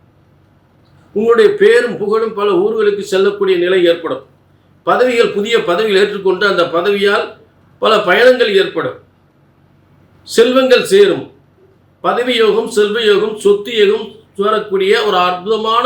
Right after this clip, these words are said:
ஒரு சேர்க்கை தான் சூரியன் புதனும் பன்னெண்டாம் இடத்தில் சேர்ப்பது. சூரியன் வந்து புரட்டாசி மாசம் என்றாலே கன்னிராசியில் வந்துடுவார். கன்னிராசி உங்களுக்கு பன்னெண்டாம் இடம், பதினோராம் அதிபதி பன்னெண்டாம் இடத்துக்கு வந்துடுறார்.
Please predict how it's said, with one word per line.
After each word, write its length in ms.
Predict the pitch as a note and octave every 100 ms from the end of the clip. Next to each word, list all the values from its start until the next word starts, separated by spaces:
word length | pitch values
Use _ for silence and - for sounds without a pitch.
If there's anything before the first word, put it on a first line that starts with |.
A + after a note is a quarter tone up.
| A#3+
ஒரு 200 | G#3 F#3+ F3 - - _
சேர்க்கை 480 | - - A3+ G#3 G3+
தான் 200 | G3+ B3+ -
சூரியன் 480 | - G#3+ A#3 A3+ G#3+ F3
புதனும் 340 | F#3+ G#3+ F#3+
பன்னெண்டாம் 360 | F#3+ G#3 A3 G3+
இடத்தில் 300 | F#3 G3 F3
சேர்ப்பது. 340 | F#3 F3 - - _ _ _ _ _ _ _ _ _
சூரியன் 500 | - - A#3 B3+ A#3+
வந்து 140 | A3 A#3
புரட்டாசி 500 | F#3 G3+ A#3 A3+ G#3+
மாசம் 320 | G#3+ G3+ G3+ G3
என்றாலே 320 | G3 G3 A3
கன்னிராசியில் 640 | G#3 F#3 G3+ F#3+ E3+ F3
வந்துடுவார். 320 | E3 D#3 C3+
கன்னிராசி 460 | D#3 G#3 G#3 F3+ G#3+
உங்களுக்கு 320 | F#3+ F3+ F3 A3
பன்னெண்டாம் 420 | E3+ F#3 F#3 E3
இடம், 180 | D#3 - _ _ _ _ _ _ _ _ _ _ - - - - - -
பதினோராம் 560 | C#3+ A3 B3 B3 A#3 A3+
அதிபதி 220 | G#3+ B3+ G3+
பன்னெண்டாம் 280 | G3+ G#3+
இடத்துக்கு 260 | G3 F#3+ F3
வந்துடுறார். 340 | D#3 C#3+ B2+